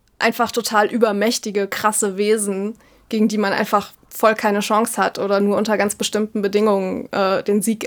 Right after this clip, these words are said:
erlangen kann. Die sind dann nicht mehr so lustig und dumm, sondern im Gegenteil ernstzunehmende Gegner.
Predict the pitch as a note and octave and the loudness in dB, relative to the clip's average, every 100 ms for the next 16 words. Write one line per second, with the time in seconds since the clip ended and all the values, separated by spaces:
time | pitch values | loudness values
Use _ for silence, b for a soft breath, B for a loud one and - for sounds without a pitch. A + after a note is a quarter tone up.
0 | - G3 F#3+ G3 G3 G3 G3+ G#3 G3+ A3 | -2 0 0 -2 0 0 0 -2 0 0
1 | G#3+ G3+ B3+ F#3+ F#3 G3 G3 G3 G3+ G3 | 4 4 2 0 0 0 0 -2 -4 -4
2 | G3 G3+ G3+ A3+ G#3 G3+ F#3+ F#3+ - - | -2 0 2 2 0 0 -2 -4 -8 -6
3 | G3+ G3+ - - A#3 A#3+ A3+ G3 F#3 F3+ | -6 -6 -8 -6 0 2 2 2 2 2
4 | - G3+ - - G#3 G#3 G#3 G3 F#3+ - | 0 -2 -4 -4 -2 -2 -2 -4 -6 -6
5 | G3+ G#3+ | -4 -6